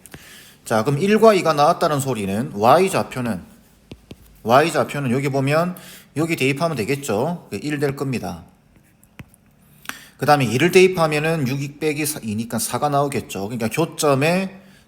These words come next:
좌표가, 우리는 지금 교점의 X좌표가 중요한 거예요. 교점의 X좌표, 요 일과 이라고 하는 것.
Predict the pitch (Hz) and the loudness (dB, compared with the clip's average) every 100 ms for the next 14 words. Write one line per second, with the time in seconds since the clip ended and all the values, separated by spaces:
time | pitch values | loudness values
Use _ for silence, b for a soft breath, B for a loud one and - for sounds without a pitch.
0 | - 98 92 - 131 127 87 80 - _ | -14 -12 -8 -4 0 2 0 -6 -20 _
1 | _ _ B B B - 113 117 156 147 | _ _ B B B -10 -4 -2 -2 -2
2 | 139 - - - 170 160 190 - 185 170 | -2 0 -2 0 -2 0 -2 0 0 -2
3 | 175 175 113 104 107 110 92 87 120 120 | -2 -2 -2 -2 -2 -2 -4 -4 -8 -6
4 | 110 110 - 92 - 92 90 151 185 107 | -4 -4 -6 -8 -8 -8 -4 -4 -4 -8
5 | 92 135 139 139 143 143 139 101 104 107 | -6 -4 -4 2 4 4 0 -6 -4 -2
6 | 101 90 87 90 | -4 -6 -8 -12